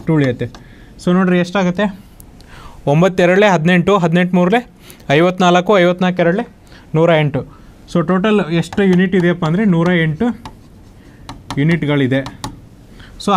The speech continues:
ಹಾಗಾದರೆ ಪ್ರತಿಯೊಬ್ಬರು ಒಂದು ದಿನಕ್ಕೆ ಎಷ್ಟು ಕೆಲಸ ಮಾಡ್ತಾರೆ ಅಂತ ಕಂಡುಹಿಡಿಬೇಕು. ನೋಡ್ರಿ, Total ಕೆಲಸ ನೂರ ಎಂಟಿದೆ. ಎ ಒಬ್ಬರೇ ಆ ಕೆಲಸನ ಹದಿನೆಂಟು ದಿನದಲ್ಲಿ ಮುಗಿಸ್ತಾರೆ. ಹಾಗಾದರೆ ಎ ಒಬ್ಬರೇ ಆ ಕೆಲಸನ ಎಷ್ಟು ದಿನದಲ್ಲಿ ಮುಗಿಸ್ತಾರಪ್ಪ?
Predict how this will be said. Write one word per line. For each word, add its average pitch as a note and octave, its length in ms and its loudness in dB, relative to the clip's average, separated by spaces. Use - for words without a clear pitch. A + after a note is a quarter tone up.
ಹಾಗಾದರೆ F#3 400 0
ಪ್ರತಿಯೊಬ್ಬರು A3 420 0
ಒಂದು F#3+ 140 0
ದಿನಕ್ಕೆ G#3 240 0
ಎಷ್ಟು F3 180 -6
ಕೆಲಸ F#3+ 160 2
ಮಾಡ್ತಾರೆ F3 320 0
ಅಂತ E3+ 100 -2
ಕಂಡುಹಿಡಿಬೇಕು. D#3 500 0
ನೋಡ್ರಿ, G3+ 260 2
Total G3+ 340 2
ಕೆಲಸ G3+ 200 0
ನೂರ G3 120 2
ಎಂಟಿದೆ. F3 320 0
ಎ G#3+ 40 4
ಒಬ್ಬರೇ G#3 240 2
ಆ - 100 0
ಕೆಲಸನ G#3 340 0
ಹದಿನೆಂಟು F#3 340 0
ದಿನದಲ್ಲಿ F#3+ 280 0
ಮುಗಿಸ್ತಾರೆ. D#3+ 360 -4
ಹಾಗಾದರೆ F3 280 0
ಎ - 20 4
ಒಬ್ಬರೇ G#3+ 260 2
ಆ F#3+ 40 2
ಕೆಲಸನ F#3+ 300 0
ಎಷ್ಟು - 140 -4
ದಿನದಲ್ಲಿ G3+ 280 2
ಮುಗಿಸ್ತಾರಪ್ಪ? G3 440 -2